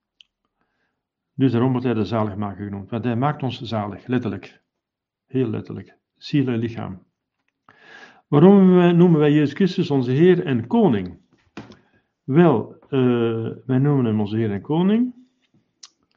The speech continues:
omdat hij de opperste meester is van alle mensen, dat hij ze niet alleen geschapen heeft, maar ook verlost. Hij is koning omdat hij God is. God is meer dan een koning. Hij is keizer, hij is, eh,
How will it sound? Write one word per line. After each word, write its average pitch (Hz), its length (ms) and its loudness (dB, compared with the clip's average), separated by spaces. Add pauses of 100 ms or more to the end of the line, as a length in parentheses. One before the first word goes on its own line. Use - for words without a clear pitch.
(540)
omdat 160 340 4
hij 170 120 8
de 131 100 4
opperste 185 480 2
meester 175 440 4
is 175 140 4
van 143 100 -4
alle 120 160 0
mensen, 151 640 -4 (720)
dat 143 240 2
hij 139 140 6
ze 123 120 0
niet 131 120 2
alleen 110 240 0
geschapen 127 600 -4
heeft, 262 560 -6 (240)
maar 131 120 -2
ook 143 120 2
verlost. 190 580 -2 (1900)
Hij 147 180 2
is 139 140 2
koning 151 500 6 (220)
omdat 131 300 0
hij 117 120 2
God 170 220 0
is. - 420 -4 (260)
God 117 240 -6
is 117 120 -6
meer 143 120 -2
dan 160 100 0
een 170 120 2
koning. 185 360 0
Hij 117 140 -2
is 113 140 -6
keizer, 151 380 -2
hij 120 160 -2
is, 113 220 -6
eh, 123 80 -2